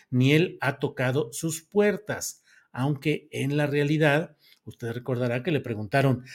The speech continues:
si la, en Chihuahua el domingo pasado, "Si las condiciones no se dan, ¿sí saldría usted de Morena para Va por México?". Y él respondió,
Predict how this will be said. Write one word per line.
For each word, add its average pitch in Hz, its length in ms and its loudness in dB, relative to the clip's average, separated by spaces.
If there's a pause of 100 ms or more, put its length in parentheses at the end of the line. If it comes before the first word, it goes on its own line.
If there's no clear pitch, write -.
(120)
si - 240 2
la, 180 140 6
en 131 160 4
Chihuahua 120 500 4
el 98 80 0
domingo 113 300 -2
pasado, 120 460 -2 (220)
"Si - 140 4
las 160 200 8
condiciones 165 600 6
no 185 160 6
se 170 200 2
dan, 147 340 4 (160)
¿sí - 360 6
saldría 170 580 6
usted 170 420 4
de 143 140 2
Morena 127 720 4 (340)
para 117 380 4
Va 135 300 2
por 123 220 0
México?". 208 680 4
Y 147 120 0
él 160 100 2
respondió, 139 640 0